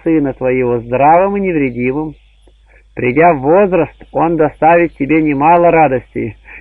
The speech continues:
ибо будет добронравым, мудрым, честным и даже славным между людьми.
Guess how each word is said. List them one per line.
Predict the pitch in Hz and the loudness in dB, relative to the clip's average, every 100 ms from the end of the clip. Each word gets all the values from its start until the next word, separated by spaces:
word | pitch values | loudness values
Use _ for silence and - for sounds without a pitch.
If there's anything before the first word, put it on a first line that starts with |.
| - | -4
ибо | 135 151 | 0 0
будет | 147 214 233 185 | 2 4 4 2
добронравым, | 190 175 160 147 156 190 180 147 | 2 2 2 2 4 4 4 2
мудрым, | 131 139 185 190 160 120 - | 0 0 0 0 -2 -4 -8
честным | - 156 190 - 156 127 | -2 0 0 -2 -8 -6
и | 123 | -6
даже | 131 156 160 - | -2 -2 -4 -6
славным | 135 151 160 156 143 | 0 2 2 -2 -2
между | 135 131 127 | -4 -4 -4
людьми. | 123 120 127 120 | -4 -6 -8 -8